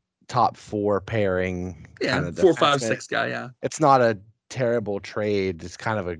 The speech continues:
Speaker 1: a hockey trade, you know, both teams. And Anaheim, you know, has neither now. They, they flipped, uh, Sprong over
Speaker 2: Yeah.
Speaker 1: to the Capitals for I forget who, but, uh,
Speaker 2: Yeah, it wasn't anything of,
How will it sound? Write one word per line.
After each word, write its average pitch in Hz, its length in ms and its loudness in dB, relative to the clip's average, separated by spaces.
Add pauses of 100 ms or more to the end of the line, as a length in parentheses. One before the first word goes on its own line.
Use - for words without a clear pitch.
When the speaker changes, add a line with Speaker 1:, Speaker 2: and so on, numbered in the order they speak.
Speaker 1:
a 78 80 -4
hockey - 440 -2
trade, 82 400 -10
you 87 80 -8
know, 80 180 -8
both 92 340 -8 (140)
teams. 95 400 -8 (240)
And 139 140 0
Anaheim, 143 760 4
you 82 420 -6
know, 104 100 0
has 104 280 -2
neither 110 280 -2
now. 69 200 -8
They, 85 200 -6
they 92 180 -4
flipped, 98 420 -6
uh, 90 180 0
Sprong 92 640 -2 (480)
over 92 240 2
Speaker 2:
Yeah. 87 180 2
Speaker 1:
to 85 60 -8 (180)
the 92 80 -14
Capitals 95 580 -2
for 87 160 -6
I 90 60 -2
forget 87 420 -6
who, 92 320 -4
but, - 280 -8
uh, 80 160 -2
Speaker 2:
Yeah, 139 100 6
it 135 60 2
wasn't 143 320 2
anything 117 300 -8
of, 104 140 -16